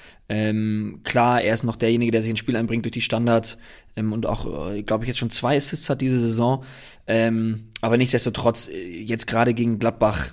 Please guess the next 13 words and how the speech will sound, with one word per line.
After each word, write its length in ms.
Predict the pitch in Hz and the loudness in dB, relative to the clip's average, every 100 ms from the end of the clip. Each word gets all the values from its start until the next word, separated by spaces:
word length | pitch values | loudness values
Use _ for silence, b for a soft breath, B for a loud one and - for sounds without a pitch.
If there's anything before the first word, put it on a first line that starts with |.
| - | -6
würde 160 | 110 | -4
ich 200 | 107 - | -4 -6
nicht 320 | 117 110 110 - | -8 -6 -4 -2
sagen, 560 | 101 98 101 98 95 98 | -4 -4 -6 -6 -8 -10
ähm, 280 | 98 95 92 | -10 -8 -8
das 180 | 110 - | -6 -4
ist 140 | - | -2
jetzt 220 | - - - | -4 -4 -4
der 100 | 101 | -4
Go-To-Spieler 720 | 107 104 107 - - 101 98 | -4 -4 -6 -6 -4 -4 -4
für 140 | - | -6
den 100 | 101 | -8
Spieltag, 460 | 92 - 104 95 | -6 -8 -6 -10